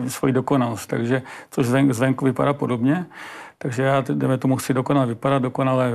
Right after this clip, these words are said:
mít všechny parametry tělesné, dejme tomu, což z hlediska zdraví asi je užitečný, nicméně z hlediska toho,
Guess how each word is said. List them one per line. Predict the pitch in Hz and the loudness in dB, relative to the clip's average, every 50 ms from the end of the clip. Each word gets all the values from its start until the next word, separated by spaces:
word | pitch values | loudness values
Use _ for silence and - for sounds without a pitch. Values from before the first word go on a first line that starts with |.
| 120 123 | -2 -2
mít | 127 131 135 139 143 139 135 131 127 123 | 0 0 0 2 2 2 2 0 0 0
všechny | - - - - 143 | -2 -4 0 0 0
parametry | - 147 131 131 127 127 123 107 - 127 123 | 0 2 2 2 2 2 0 0 -2 -2 0
tělesné, | - 131 123 127 117 - - 135 131 | 0 0 0 0 -2 -2 -2 -2 0
dejme | 131 131 131 127 | 0 0 0 -2
tomu, | 127 - 131 131 139 143 | -2 -2 0 2 2 2
což | 139 - - 151 139 113 | 0 2 2 2 2 2
z | 113 | 0
hlediska | 123 127 123 120 - - 156 143 131 | -2 -2 -4 -4 -4 -2 0 0 0
zdraví | 123 113 110 123 120 120 117 127 127 | -2 -4 -2 -2 0 0 0 0 -2
asi | 123 117 - - - | -2 -4 -6 -4 -4
je | 139 | -4
užitečný, | 123 104 113 110 - 123 - - - 143 | -2 -4 -4 -4 -4 -4 -4 -4 -4 -4
nicméně | 135 123 117 127 123 123 | -4 -2 -2 -2 -2 -2
z | 113 | -2
hlediska | 117 127 123 - - 131 131 | -2 -4 -4 -2 -4 -4 -2
toho, | - 131 113 135 139 135 | -2 0 0 0 0 -2